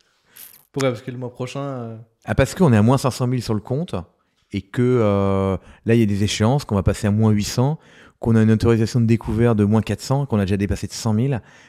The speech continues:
Speaker 2: que le banquier nous appelle tous les jours parce qu'il faut la recouvrir, et que là, on a des échéances qui vont nous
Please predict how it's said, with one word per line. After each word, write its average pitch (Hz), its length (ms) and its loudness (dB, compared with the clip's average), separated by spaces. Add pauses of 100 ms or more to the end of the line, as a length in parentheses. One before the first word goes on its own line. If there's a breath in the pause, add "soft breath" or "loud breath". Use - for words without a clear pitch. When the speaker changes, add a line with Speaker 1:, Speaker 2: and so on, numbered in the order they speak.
Speaker 2:
que - 80 -2
le 101 80 2
banquier 117 300 2
nous 104 80 2
appelle 104 180 0
tous 120 140 -4
les 113 80 4
jours 110 160 0
parce 104 120 -4
qu'il - 120 -16
faut 101 100 -6
la 98 60 0
recouvrir, 95 480 -4 (320 soft breath)
et - 80 -12
que - 120 -6
là, 107 120 2
on 107 80 4
a 98 80 2
des 92 120 -4
échéances 107 340 -6
qui - 140 -14
vont 87 120 -2
nous 90 260 -4